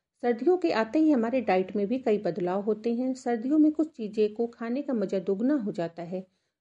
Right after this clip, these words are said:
सर्दियों में सबसे ज़्यादा लोगों को सूप पीना पसंद होता है। सूप शरीर को गर्म रखने के साथ-साथ सर्दी, जुकाम और खांसी से भी राहत दिलाता है। ठंड के मौसम में आप सब्जियों से कई टेस्टी सूप बना सकते हैं। इसमें fiber, vitamins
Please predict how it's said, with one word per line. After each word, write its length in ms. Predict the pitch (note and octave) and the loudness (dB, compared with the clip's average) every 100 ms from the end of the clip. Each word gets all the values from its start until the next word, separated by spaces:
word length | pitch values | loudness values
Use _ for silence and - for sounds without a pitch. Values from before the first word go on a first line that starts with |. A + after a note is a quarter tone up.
| _ | _
सर्दियों 340 | A#3+ A#3 C#4+ E4+ | -4 -2 2 4
में 120 | D#4 | 4
सबसे 320 | C4+ A#3 D#4 | 2 -4 -2
ज़्यादा 300 | C4 G#3 G3+ | 0 0 0
लोगों 280 | G3+ G3 G#3+ | 2 2 2
को 140 | G#3+ | 0
सूप 280 | B3+ - D4+ | -4 -2 -2
पीना 240 | A#3+ F#3+ F3+ | -2 -4 -6
पसंद 400 | F3+ F#3 F3+ F3 | -8 -6 -6 -6
होता 260 | F3 - | -10 -12
है। 200 | F3 F#3+ F#3+ _ _ _ _ - | -12 -10 -10 _ _ _ _ -6
सूप 200 | D4+ D4 | -6 -6
शरीर 360 | - F#3 F3+ F3+ | -6 -4 -4 -4
को 80 | F3 | -6
गर्म 320 | F3 A3+ C4 | -2 0 0
रखने 340 | A3+ A3 G3 | 0 -2 -4
के 120 | G3 | -4
साथ-साथ 500 | G#3+ A3 A#3+ - G3+ | -6 -6 -6 -6 -6
सर्दी, 400 | F#3+ - G#3+ C4 | -4 -4 -2 -2
जुकाम 460 | C#4 A3 - G#3 G3+ | -2 -4 -4 -6 -2
और 160 | G3+ G#3+ | -2 -4
खांसी 380 | - C4+ A#3+ | -10 -10 -10
से 160 | A3+ G3 | -6 -6
भी 240 | F3+ G#3+ | -6 -6
राहत 300 | D4+ C4 F#3 | -6 -6 -6
दिलाता 480 | E3+ E3+ D#3+ D#3 - | -8 -8 -10 -12 -16
है। 180 | E3 F#3 - _ _ _ _ _ | -12 -12 -12 _ _ _ _ _
ठंड 180 | D#4 D#4+ | 0 0
के 140 | D#4 | 0
मौसम 360 | B3+ A3+ A3 C#4 | 0 0 -2 -2
में 200 | C4 A3 | 0 0
आप 160 | G3+ G3 | -2 -4
सब्जियों 480 | G#3+ F#3 G#3+ C4 | -6 -4 -2 -2
से 140 | C4+ B3 | -2 -4
कई 220 | A#3 B3+ | -4 -4
टेस्टी 420 | B3+ F#3+ F3+ A3 | -2 -4 -4 -10
सूप 300 | G#3+ B3 B3 | -6 -6 -4
बना 220 | F#3+ F3 | -6 -6
सकते 380 | F3 F3+ - F3+ | -10 -14 -10 -8
हैं। 240 | G3 G3 G3 _ _ _ | -6 -8 -12 _ _ _
इसमें 300 | G#3+ - G#3+ | -12 -6 -6
fiber, 580 | G#3+ - F3+ F3 F#3+ F#3+ | -6 -4 -4 -2 -2 -2
vitamins 680 | G3 G#3 G#3 F#3+ G3 - | -2 0 0 0 -2 -6